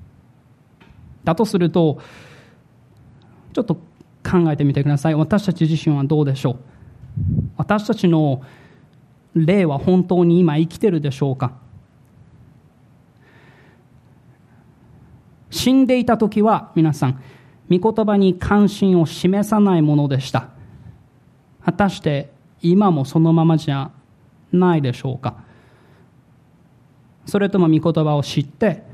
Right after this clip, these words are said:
御言葉を学んで、御言葉に従、従っていくことが自分の喜びになってるでしょうか？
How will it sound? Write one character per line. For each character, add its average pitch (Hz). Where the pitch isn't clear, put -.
御 156
言 147
葉 143
を 139
学 139
ん 143
で、 180
御 160
言 151
葉 147
に 139
従、 151
従 165
っ 156
て 156
い 151
く 151
こ 175
と 233
が 175
自 156
分 151
の 147
喜 156
び 151
に 143
な 165
っ 180
て 175
る 160
で 135
し -
ょ 127
う 113
か？ -